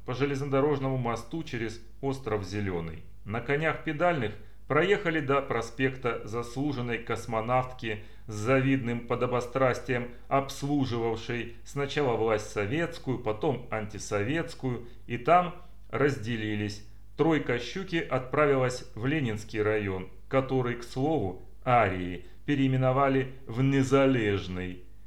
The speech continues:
где располагались свинофермы, продовольственные склады и амбары с зерном, кои следовало поджечь. Неплохо было бы поджечь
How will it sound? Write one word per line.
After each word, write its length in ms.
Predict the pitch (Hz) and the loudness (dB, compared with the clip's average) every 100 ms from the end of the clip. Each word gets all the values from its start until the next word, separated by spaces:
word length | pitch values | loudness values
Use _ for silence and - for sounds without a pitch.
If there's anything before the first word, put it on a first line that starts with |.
| - - | -14 -12
где 380 | 107 131 151 180 | -4 0 2 0
располагались 1040 | 175 147 147 147 139 139 165 160 160 156 - | 0 -2 0 2 4 4 4 4 2 -4 -12
свинофермы, 1040 | - - 127 113 107 104 147 170 156 151 147 - - | -10 -2 -2 0 -2 0 0 2 2 0 -4 -6 0
продовольственные 840 | 135 147 160 165 123 110 104 98 | 2 4 4 2 -2 -4 -2 -2
склады 800 | - 110 104 104 165 180 175 - - - | -2 2 2 2 0 0 -4 -12 -12 -4
и 200 | 202 202 | -4 2
амбары 680 | 147 139 107 127 135 127 | 2 2 4 6 6 4
с 40 | 98 | 0
зерном, 720 | 98 135 123 98 95 90 - - - | 0 2 2 0 -2 -4 -8 -14 0
кои 280 | 131 143 | 2 4
следовало 600 | 135 113 117 113 110 107 | 0 -4 -4 0 2 2
поджечь. 640 | 104 123 104 85 82 82 - - - - - - | 2 -2 -2 -4 -6 -6 -10 -12 -14 -14 -14 -8
Неплохо 540 | 117 131 147 165 147 | -4 -2 0 0 0
было 300 | 131 151 139 | 2 4 4
бы 160 | 120 131 | 4 0
поджечь 600 | 131 131 104 139 139 | 2 0 2 0 0